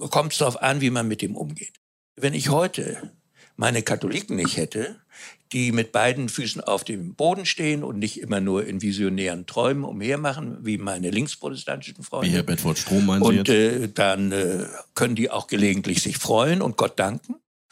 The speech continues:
Speaker 1: Das finde ich auch sehr angenehm an den Katholiken. Papst und Weih-, Weihwasser brauche ich nicht, aber, und Weihrauch. Aber, aber ich mag diese Menschen, diese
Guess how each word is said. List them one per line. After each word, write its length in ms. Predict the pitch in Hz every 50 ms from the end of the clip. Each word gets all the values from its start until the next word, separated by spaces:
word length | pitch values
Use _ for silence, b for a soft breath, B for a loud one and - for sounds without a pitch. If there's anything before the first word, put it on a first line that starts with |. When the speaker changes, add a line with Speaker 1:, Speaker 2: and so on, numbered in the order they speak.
| B B B B
Speaker 1:
Das 140 | - 95 -
finde 240 | - - 107 101 98
ich 160 | 95 - -
auch 140 | 113 101 -
sehr 200 | - 113 110 -
angenehm 440 | - 123 113 113 107 107 107 107 113
an 100 | 110 104
den 140 | 110 110
Katholiken. 640 | 107 117 110 - 120 113 120 143 - - 202 208 B B B B B B
Papst 480 | - - 113 110 120 135 - - - -
und 160 | 151 147 -
Weih-, 440 | 95 98 117 120 123 135 135 - -
Weihwasser 520 | 127 104 120 131 117 110 98 - - 95
brauche 400 | - - 110 113 147 165 - 185
ich 100 | 165 -
nicht, 300 | 202 190 185 - - -
aber, 180 | - 117 110 117
und 140 | 101 90
Weihrauch. 560 | 104 98 110 139 139 131 - 117 175 185 - B B B B B B B
Aber, 280 | - 127 127 120 117 113 B B B B B B B B
aber 200 | - 113 110 123 127 - - - _ _
ich 200 | - - - -
mag 360 | 113 131 175 196 208 - - -
diese 480 | 180 - 76 - - 78 82 - - _ -
Menschen, 680 | 95 87 87 87 98 92 87 - - - 139 147 160 - _
diese 440 | - 127 131 110 107 123 143 -